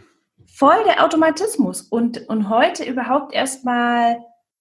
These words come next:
nicht gleich loszuschießen im Sinne von, „Ja, ja, pff, wie's dir passt“, sondern mal ganz kurz überlegen, „Okay,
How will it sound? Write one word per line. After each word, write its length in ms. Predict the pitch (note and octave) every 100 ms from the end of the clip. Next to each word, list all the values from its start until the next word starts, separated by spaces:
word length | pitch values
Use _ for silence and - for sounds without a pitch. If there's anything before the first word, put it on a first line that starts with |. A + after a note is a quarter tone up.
| _ _ -
nicht 420 | A3 G#4 - -
gleich 420 | F#3+ E3 F3 -
loszuschießen 800 | A#3 F#4+ - - - - E3+ F3+
im 60 | E3
Sinne 260 | E3+ E3+
von, 280 | E3+ E3 D3+
„Ja, 180 | E3 F#3+
ja, 400 | F#3+ G#3+ - - _ _ -
pff, 220 | - - _
wie's 200 | G3 -
dir 160 | E3
passt“, 420 | E3+ A3+ G4+ - - _ _ _
sondern 380 | A3 A3 A3+ A3
mal 100 | G#3
ganz 380 | A3+ C4+ -
kurz 280 | - D4+ D4
überlegen, 960 | - G#3 G3 F3+ G#3+ B3+ C#4 C#4+ C#4+ - _ _ _ _ _ _ _ _ _ _ _ -
„Okay, 680 | G3+ - F#3 D3+ C#3 -